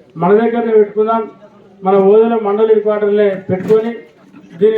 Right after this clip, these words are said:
నియోజకవర్గాలు ఇక్కడనే లాంచ్ చేద్దామని చెప్పి ఇవాళ ఈ కార్యక్రమాన్ని మనం ఇక్కడ పెట్టుకోవడం జరిగింది. మరి ఇవాళ పెట్టుకోవడమే కాకుండా ఇవాళ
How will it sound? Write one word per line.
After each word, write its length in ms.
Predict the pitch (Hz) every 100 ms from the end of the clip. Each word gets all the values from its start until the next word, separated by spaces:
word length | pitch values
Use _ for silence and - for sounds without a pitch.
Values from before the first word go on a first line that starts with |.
| 202
నియోజకవర్గాలు 680 | 208 240 233 233 220 208 208 202
ఇక్కడనే 360 | 240 240 240 214 - - - 180 185
లాంచ్ 280 | 202 233 214
చేద్దామని 400 | 226 220 214 202
చెప్పి 240 | 196 214 208 202 - _ _ 185
ఇవాళ 200 | 202 208 196
ఈ 20 | 185
కార్యక్రమాన్ని 680 | 202 220 214 208 202 202 196 180 - -
మనం 140 | 180 185
ఇక్కడ 160 | 185 180 -
పెట్టుకోవడం 400 | 170 - 180 165 151
జరిగింది. 300 | 147 139 - _ _ _ _ _ _ -
మరి 120 | 202 233
ఇవాళ 180 | 240 233 208
పెట్టుకోవడమే 560 | 202 220 247 247 240 233
కాకుండా 360 | 214 214 226 240 240 - _ -
ఇవాళ 180 | 196 208